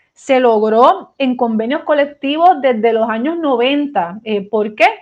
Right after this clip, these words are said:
Porque esa es la fuerza de la clase trabajadora cuando se organiza y negocia sus términos y condiciones, ejerciendo ese derecho a la autodeterminación que todas tenemos.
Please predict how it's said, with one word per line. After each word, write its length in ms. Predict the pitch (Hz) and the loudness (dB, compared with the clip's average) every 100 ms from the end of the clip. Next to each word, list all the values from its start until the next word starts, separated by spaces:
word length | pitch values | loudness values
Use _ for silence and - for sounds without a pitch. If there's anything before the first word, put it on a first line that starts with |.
| _ | _
Porque 260 | 240 233 233 | -4 -2 -4
esa 160 | 254 | -4
es 60 | 294 | -2
la 160 | 285 | -2
fuerza 760 | 247 254 269 370 - 202 180 202 | -2 0 2 2 -2 -4 -4 -4
de 100 | 220 | -2
la 120 | 220 | -2
clase 280 | 214 226 302 | 0 0 -2
trabajadora 720 | 294 285 285 285 285 311 349 | -2 0 0 -2 0 2 0
cuando 360 | 339 240 220 214 | -2 -6 -6 -8
se 140 | - | -8
organiza 720 | 214 208 202 226 349 339 170 - _ _ - | -6 -6 -6 -6 -8 -6 -6 -8 _ _ -6
y 140 | 269 | -4
negocia 800 | 262 240 247 311 339 233 196 185 - _ | -2 -2 2 2 2 -2 -4 -4 -10 _
sus 320 | 277 247 _ | -10 -10 _
términos 460 | 311 359 349 330 330 | 2 2 -2 -4 -6
y 60 | 311 | -6
condiciones, 680 | 302 294 302 330 359 294 262 | -6 -6 -8 -4 -4 -2 -4
ejerciendo 600 | 262 240 - 320 349 349 | -2 -2 -2 -4 -2 -2
ese 180 | 349 330 | 0 4
derecho 440 | 320 311 339 339 | 6 6 4 2
a 80 | 277 | 2
la 80 | 233 | 4
autodeterminación 1080 | 233 220 226 226 233 226 233 226 233 294 339 | 4 2 -4 -4 -4 -4 -4 -6 -4 -8 -6
que 120 | 277 | -6
todas 340 | 226 226 233 233 | -2 0 0 -2
tenemos. 400 | 220 190 180 | -8 -8 -14